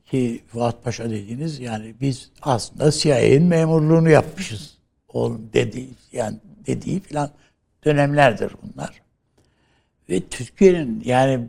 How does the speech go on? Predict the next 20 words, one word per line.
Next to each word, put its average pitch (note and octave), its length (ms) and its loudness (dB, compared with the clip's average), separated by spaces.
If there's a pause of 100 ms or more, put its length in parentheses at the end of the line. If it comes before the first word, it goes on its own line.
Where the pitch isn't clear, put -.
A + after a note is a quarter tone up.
bu, E3 320 -2
bu, E3 120 -6
şu A3 280 -2
tabloyu C3+ 560 -2
hatırlayın. A#2 520 -8 (540)
E, B2 440 -2 (760)
rahmetli C#3 500 -2
İhsan C#3+ 300 -2
Sabri C#3+ 380 -2
Çağlayan'ın, C#3 680 0 (360)
zaten C3 480 0
anlattıklarımın C#3 720 2
hepsi E3 320 4
rahmetli - 640 2
oldular D#3 420 0
da, D3 240 4 (640)
onun D3+ 200 2
hatıraları D3 880 6 (120)
yayınlandı. A2+ 680 0
Bakın, E3 360 0